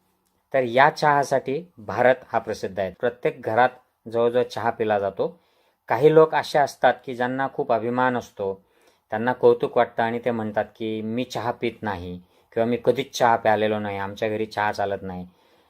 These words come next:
हा व्हिडिओ बघितल्यानंतर तुमच्या लक्षात येईल की त्यांना असं कौतुक आणि अभिमान असण्याचं खरं काही कारण नाही चहा, कारण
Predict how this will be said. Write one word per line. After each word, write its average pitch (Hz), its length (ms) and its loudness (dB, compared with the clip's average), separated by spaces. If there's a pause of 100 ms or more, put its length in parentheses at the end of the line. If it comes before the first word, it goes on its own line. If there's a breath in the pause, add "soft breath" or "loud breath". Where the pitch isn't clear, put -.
(120)
हा 120 140 4
व्हिडिओ 131 400 6
बघितल्यानंतर 147 640 0
तुमच्या 135 320 -4
लक्षात 131 380 -4
येईल 127 220 -6
की 147 200 -10 (420)
त्यांना 143 320 4
असं 147 180 0
कौतुक 135 460 2
आणि 143 140 0
अभिमान 131 460 0
असण्याचं 123 480 -4 (100)
खरं 117 220 0
काही 117 140 -4
कारण 104 340 -2
नाही 104 200 -6
चहा, 107 300 -4
कारण 117 320 0